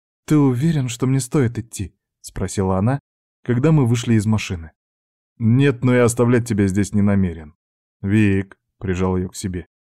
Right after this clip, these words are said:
«я не дам тебя в обиду, поверь мне». И она поверила, улыбнулась,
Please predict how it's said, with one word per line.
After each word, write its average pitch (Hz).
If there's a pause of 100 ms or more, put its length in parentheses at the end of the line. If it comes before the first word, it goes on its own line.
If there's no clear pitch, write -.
(320)
«я 98
не 110
дам 110
тебя 95
в 95
обиду, 95 (240)
поверь 110
мне». 87 (640)
И 117
она 107
поверила, 95 (340)
улыбнулась, 101